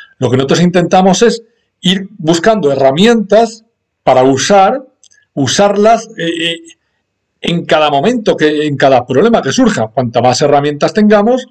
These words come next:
pues mejor podremos salir del problema. Cuando tú vas a hacer una, una obra en casa y tienes que apretar y tienes que llevar el, el destornillador adecuado, el cortacables adecuado, la sierra adecuada,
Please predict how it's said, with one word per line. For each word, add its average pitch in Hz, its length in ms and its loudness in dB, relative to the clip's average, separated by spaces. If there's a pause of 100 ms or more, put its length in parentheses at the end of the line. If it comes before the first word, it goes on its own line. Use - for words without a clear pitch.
(500)
pues 135 200 0
mejor 135 440 -2
podremos 139 420 0
salir 147 460 0 (640)
del 131 260 -2
problema. 127 440 0 (140)
Cuando 123 240 -4
tú 131 120 0
vas 131 160 2
a 127 60 2
hacer 135 160 -4
una, 135 420 4
una 147 260 2
obra 139 180 4
en 143 100 -4
casa 185 520 0 (680)
y 143 340 0
tienes 143 260 -2
que - 80 -2
apretar 165 360 0
y 165 60 -4
tienes 147 180 -4
que 151 120 -2
llevar 147 240 4
el, 123 240 -4
el 127 120 -2
destornillador 123 760 0
adecuado, 165 840 2 (340)
el 131 180 -2
cortacables 123 760 0
adecuado, 160 720 2
la 123 160 0
sierra 127 360 0
adecuada, 156 640 2